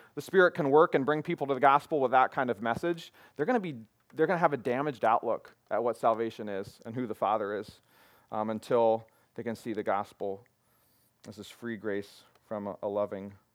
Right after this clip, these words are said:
loving God. And so legalism was brought up as another ramification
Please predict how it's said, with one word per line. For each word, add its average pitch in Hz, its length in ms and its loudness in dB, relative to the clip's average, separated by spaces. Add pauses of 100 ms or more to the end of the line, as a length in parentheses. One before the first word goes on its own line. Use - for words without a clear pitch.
(160)
loving 101 280 -6
God. 98 320 -6 (1040)
And 127 120 -6
so 156 160 8
legalism 143 600 2
was 110 160 -4
brought 113 220 4
up 110 180 2
as 113 200 0
another 127 300 2
ramification 107 880 -6